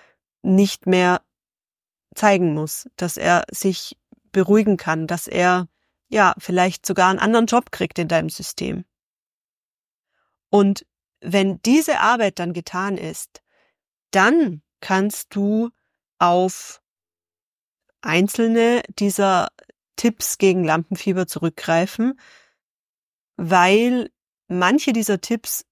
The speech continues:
helfen, dein System in einem regulierten Zustand zu halten. Sicher nicht alle. Also manche von denen sind wirklich, egal von welcher Seite und wann auch immer man sie betrachtet, aus meiner Sicht vollkommener Bullshit.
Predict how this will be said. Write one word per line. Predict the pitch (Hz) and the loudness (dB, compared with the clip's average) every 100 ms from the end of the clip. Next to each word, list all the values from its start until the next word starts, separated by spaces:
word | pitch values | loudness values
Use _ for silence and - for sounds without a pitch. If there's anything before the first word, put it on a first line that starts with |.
| - | -20
helfen, | 151 185 196 240 254 - 220 220 | -6 2 4 4 0 -2 -2 -2
dein | - 190 190 | -2 0 0
System | - 180 - - 190 220 220 | -4 -8 -6 2 4 4 2
in | 190 | -2
einem | - 175 | -4 -4
regulierten | 170 170 180 190 208 - 175 | -4 -4 -2 0 0 -2 -4
Zustand | 190 180 - 151 - | -4 -4 -4 -6 -8
zu | 170 | -12
halten. | - - - - - _ _ _ _ _ _ _ _ | -10 -12 -10 -14 -14 _ _ _ _ _ _ _ _
Sicher | - - 233 - 220 202 | -6 2 2 4 0 2
nicht | 190 185 - | 0 0 -2
alle. | 170 160 151 | -2 -2 -4
Also | 170 190 | -4 0
manche | 196 214 202 | 0 0 0
von | 196 | 0
denen | 185 180 | 0 0
sind | 175 | -2
wirklich, | 170 220 - 220 202 - - _ _ | 2 0 0 -4 -6 -12 -20 _ _
egal | - 185 175 180 220 208 | -6 0 2 4 2 -2
von | 196 | -2
welcher | 180 175 180 | -2 -4 -4
Seite | 170 170 202 202 | 0 0 0 0
und | 180 170 - | 0 -4 -8
wann | - 165 180 | -10 -2 0
auch | 180 | 2
immer | 165 208 214 | 2 2 2
man | 185 | 0
sie | 185 | -2
betrachtet, | 180 160 - 180 - 190 - - | -4 -4 -4 -4 -2 -4 -4 -10
aus | 165 - | -12 -4
meiner | 160 214 214 | 0 2 2
Sicht | 190 - - | -2 -4 -12
vollkommener | - - - 190 240 - 180 185 180 160 - 180 - _ | -18 -8 0 2 0 0 0 0 -2 -4 -6 -12 -16 _
Bullshit. | 185 214 - 311 | 2 4 4 0